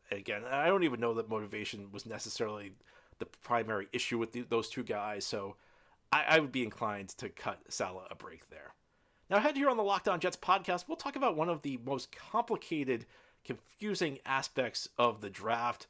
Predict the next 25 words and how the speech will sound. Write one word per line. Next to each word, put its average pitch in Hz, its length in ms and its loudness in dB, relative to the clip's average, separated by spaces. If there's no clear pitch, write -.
I'll 185 200 2
do 269 100 -2
my 269 100 6
best 170 280 4
to 139 80 0
explain 127 320 0
it 120 60 -2
and 101 100 -14
put 139 120 2
it 120 80 -2
into 110 160 -4
simple 107 320 -2
terms. - 520 -12
That's 190 160 2
ahead 135 260 0
here 127 80 4
on 107 100 -2
this 107 160 -8
Wednesday 110 380 0
mailbag 101 400 -6
edition 98 280 -12
of 87 80 -14
Locked 101 260 -10
On 85 140 -12
Jets. - 360 -18